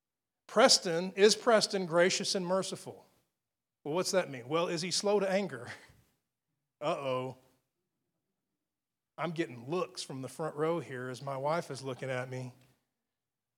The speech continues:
I'm just messing around. Gracious and merciful, slow to anger and great in loving kindness. If I want to be merciful, if I have a call on my life to be merciful, it's going to require my life to be slow to anger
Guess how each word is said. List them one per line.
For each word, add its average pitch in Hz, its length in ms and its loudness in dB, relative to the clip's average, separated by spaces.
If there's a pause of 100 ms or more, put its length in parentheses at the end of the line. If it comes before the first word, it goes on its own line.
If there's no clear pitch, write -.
(800)
I'm 127 120 -10
just 131 180 -14
messing 117 300 -12
around. 120 300 -20 (840)
Gracious 247 500 8
and 262 100 0
merciful, 247 440 0
slow 233 400 2
to 302 160 4
anger 180 380 2
and 196 140 2
great 160 260 2
in 202 120 0
loving 190 280 4
kindness. 226 500 2
If 190 180 0
I 233 200 10
want 262 360 2
to 269 120 -6
be 190 380 -4 (280)
merciful, 165 840 2
if 151 80 -8
I 208 140 4
have 226 80 6
a 196 80 0
call 240 300 0
on 269 100 0
my 240 120 0
life 214 280 2
to - 80 -10
be 190 140 -6
merciful, 175 840 0 (220)
it's 196 180 8
going 240 460 4
to 240 160 -4
require 214 480 4
my 220 180 6
life 151 380 2
to 175 100 -6
be 156 160 -2
slow 180 460 4
to 262 180 6
anger 175 480 0